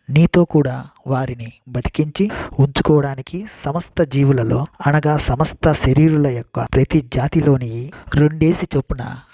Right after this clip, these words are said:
నీవు ఓడలోనికి తేవాలి. వాటిలో మగది, ఆడది ఉండాలి. నీవు వాటిని బతికించి ఉంచుకోవడానికి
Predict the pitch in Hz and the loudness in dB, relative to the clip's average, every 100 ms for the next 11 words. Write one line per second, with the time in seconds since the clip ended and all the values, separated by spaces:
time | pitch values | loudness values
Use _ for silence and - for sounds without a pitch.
0 | - 147 151 139 131 139 151 147 143 160 | -16 0 2 4 4 4 4 4 2 -4
1 | - 131 131 127 120 113 _ _ 143 143 | -4 -2 0 -2 -6 -12 _ _ 2 2
2 | 151 143 135 151 _ 139 131 139 147 151 | 2 2 2 -2 _ -8 -4 0 0 0
3 | 175 _ - 131 135 127 151 - 135 120 | -4 _ -6 -4 -2 -2 -2 -2 -4 -2
4 | 110 107 - - - - - - 143 147 | -4 -4 -8 -16 -20 -20 -18 -10 -2 4
5 | 160 156 143 143 151 147 143 147 - 190 | 4 4 2 -2 -6 -6 -4 -4 -4 -6
6 | 180 180 143 139 - 156 135 123 - 127 | -2 -2 -2 -2 2 2 2 -6 -12 -12
7 | 139 | -12